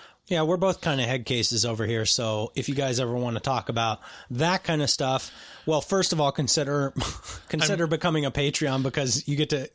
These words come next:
Speaker 1: <laughs> sit in on our therapy session every week.
Speaker 2: <laughs> Uh,
Speaker 1: And then
Speaker 2: called,
Speaker 1: second of
Speaker 2: called
Speaker 1: all
Speaker 2: the Afterpod.
Speaker 1: And then second of all, just reach out to us and talk to us because it's very cathar-, you,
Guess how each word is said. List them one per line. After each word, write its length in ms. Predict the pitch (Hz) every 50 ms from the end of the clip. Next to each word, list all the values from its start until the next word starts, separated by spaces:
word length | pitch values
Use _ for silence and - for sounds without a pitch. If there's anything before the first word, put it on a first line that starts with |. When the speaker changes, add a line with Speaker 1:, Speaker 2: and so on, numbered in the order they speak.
| -
Speaker 1:
<laughs> 360 | - - - - - - - -
sit 260 | - - - 170 156
in 140 | 165 160 156
on 160 | 151 147 143
our 100 | 139 135
therapy 400 | - - 156 147 147 143 - 135
session 420 | - - 143 127 - - 135 131
every 280 | 127 123 113 123 120 120
week. 160 | 120 117 117 -
Speaker 2:
<laughs> 60 | 113 - - - - 185 - - - - 247 277 254 226 202 185 - - -
Uh, 400 | 135 131 131 131 127 123 120 117
Speaker 1:
And 100 | 131 156
then 80 | 165 165
Speaker 2:
called, 100 | 147 139
Speaker 1:
second 220 | 202 190 - 180
of 40 | 165 156
Speaker 2:
called 60 | 143
Speaker 1:
all 40 | 139
Speaker 2:
the 80 | 131 131
Afterpod. 460 | 135 139 - - 120 - 123 110 110 - - - - 180
Speaker 1:
And 120 | 170 180
then 180 | 175 175 170 160
second 260 | - - 247 226 190
of 60 | 156
all, 60 | 143 135
just 180 | 131 127 - 139
reach 220 | 127 123 - 135
out 200 | 120 120 127 -
to 120 | - 127
us 160 | 117 107 - -
and 100 | 107 -
talk 240 | - 101 104 - -
to 100 | - 101
us 80 | 95 -
because 560 | - 101 - 110 101 95 92 - - - - - _ _ _ _ _ _ _ _ _ - - 165
it's 220 | 160 156 - - -
very 340 | 143 170 170 160 151 139
cathar-, 360 | - - 139 - - 143 143 -
you, 220 | 175 190 196 -